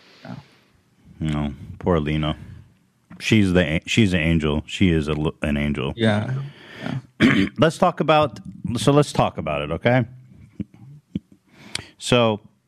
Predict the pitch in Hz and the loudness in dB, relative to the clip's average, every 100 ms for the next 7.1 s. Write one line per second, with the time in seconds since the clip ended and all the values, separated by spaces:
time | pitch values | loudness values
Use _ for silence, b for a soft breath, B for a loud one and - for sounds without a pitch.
0 | _ _ _ - - 131 139 120 - 127 | _ _ _ -14 -2 2 4 2 -2 0
1 | 131 135 147 - 139 113 101 113 120 117 | 2 4 2 6 6 6 6 4 4 2
2 | 101 110 104 98 90 85 98 85 92 - | 2 4 4 4 2 0 2 2 2 0
3 | 80 - 90 82 80 - 87 - 80 82 | -2 0 0 2 0 0 0 0 -4 -2
4 | 73 76 - 80 76 78 B B B B | -2 -2 -2 -2 -2 -4 B B B B
5 | B - 110 127 135 127 - 123 117 113 | B -4 0 2 2 0 -4 2 4 4
6 | 120 127 120 - 117 110 98 117 101 98 | 4 4 2 2 2 4 2 2 2 2